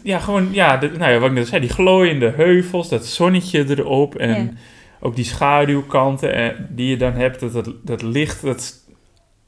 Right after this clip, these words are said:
Speaker 1: ligt dan gewoon mooi over het landschap heen.
Speaker 2: Ja.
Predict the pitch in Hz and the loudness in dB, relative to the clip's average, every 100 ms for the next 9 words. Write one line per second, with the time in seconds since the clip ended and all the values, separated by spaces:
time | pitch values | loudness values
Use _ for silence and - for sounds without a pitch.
0 | _ _ _ 131 139 139 135 - 123 127 | _ _ _ -8 -6 -4 -4 0 2 2
1 | 127 123 120 120 120 117 120 120 120 - | 4 4 4 2 0 0 2 2 0 -4
2 | 113 110 117 110 113 117 - - 202 196 | -6 -4 -4 -2 -2 -6 -12 -16 -14 -14